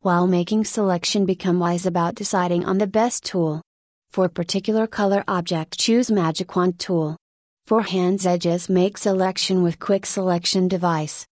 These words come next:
When the thing has razor sharp edges, continue selection pin device. For specific form object like circle,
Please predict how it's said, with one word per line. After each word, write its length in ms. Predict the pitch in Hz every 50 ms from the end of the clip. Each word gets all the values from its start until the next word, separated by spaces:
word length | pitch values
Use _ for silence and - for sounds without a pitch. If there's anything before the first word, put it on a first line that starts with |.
| _ _ _ _ _ _ _ _
When 240 | - - 220 202 208
the 120 | 214 233 226
thing 260 | - 220 190 180 180
has 240 | 165 175 170 - 180
razor 340 | 180 180 185 180 - 202
sharp 380 | 175 - - 202 190 214 - -
edges, 340 | 190 190 - 185 185 180 -
continue 520 | - - 180 170 - - 190 190 202 208
selection 680 | 196 - 226 208 190 180 175 170 - - 208 202 202
pin 180 | - - 175 180
device. 560 | 185 180 170 175 165 156 156 151 - - - - _ _ _ _ _ _ _ _ -
For 140 | - 214 196
specific 680 | - - - - - - - 208 202 214 226 - -
form 340 | - - 214 196 196 208 208
object 500 | 185 185 185 175 185 175 175 175 - -
like 260 | 202 185 190 190 -
circle, 520 | - - 220 208 208 - 165 156 156 160